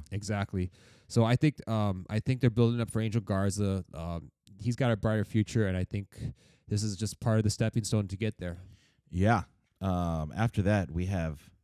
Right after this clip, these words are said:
Speaker 2: okay, so you went Garza. All right, so we're already off.
Speaker 1: Yeah.
Speaker 2: We're already off to the races. Team Ripley, Rhea Ripley, Candice LeRae, Tegan Nox, and Mia Yim versus Team Baszler, Shayna Baszler, Io Shirai, Bianca Belair,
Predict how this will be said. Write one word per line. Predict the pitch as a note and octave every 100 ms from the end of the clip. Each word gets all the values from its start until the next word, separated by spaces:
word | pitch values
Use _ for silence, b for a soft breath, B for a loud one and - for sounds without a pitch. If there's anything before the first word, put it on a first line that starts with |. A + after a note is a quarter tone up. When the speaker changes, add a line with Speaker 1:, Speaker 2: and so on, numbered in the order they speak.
| _ _ _ _ -
Speaker 2:
okay, | C3+ A2+
so | -
you | A#2 A#2
went | A2+
Garza. | G#2+ G#2 G2 G2+
All | A2+
right, | F3 -
so | B2+
we're | A#2
already | B2 C#3
off. | B2 C#3+ - - _ -
Speaker 1:
Yeah. | A2
Speaker 2:
We're | G#2+
already | C3 D3+
off | C3 A#2+
to | A#2+
the | G#2
races. | F#2 - E2+ D#2 B B B B -
Team | - G#3+ F#3
Ripley, | A#2+ E3+ - G#2 C2+ - b b b _ _ -
Rhea | A2 F3
Ripley, | B2+ A2+ - D2 - _ -
Candice | C3+ F#3+ D#3 A2
LeRae, | G2 C#2 -
Tegan | - E3+ B2
Nox, | D#2+ -
and | F2+
Mia | G#2+ C#3
Yim | G2+ F2+
versus | E2+ F#2 E2
Team | - - F3 B2+
Baszler, | A2+ A2 F#2
Shayna | E2+ D3 C3
Baszler, | A#2+ A#2 A2 G2
Io | A#2
Shirai, | G2+ G#2 G2+ F2+
Bianca | G2+ G#2+ -
Belair, | F2+ F#2 F#2 F2+